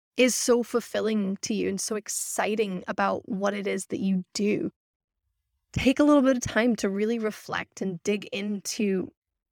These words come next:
where that passion comes from. What is it about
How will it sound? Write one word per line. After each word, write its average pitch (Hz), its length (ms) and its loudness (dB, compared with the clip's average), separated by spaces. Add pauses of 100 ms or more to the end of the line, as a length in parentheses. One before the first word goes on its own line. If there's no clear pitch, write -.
(380)
where 240 300 2
that 254 220 0
passion 220 460 0
comes 220 360 -2
from. 185 240 -8
What 214 160 -2 (160)
is 220 180 -2
it 185 200 -6
about 196 420 -2